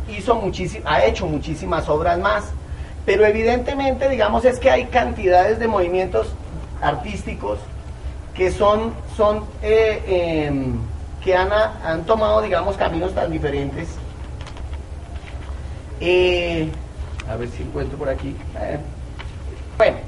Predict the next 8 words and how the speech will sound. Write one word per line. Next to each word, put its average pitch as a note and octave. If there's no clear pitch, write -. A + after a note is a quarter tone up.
digamos, A3
por -
ejemplo, G#3+
como F#3
los, D#3+
eh, C3+
supermasoquistas, E3+
¿sí? F3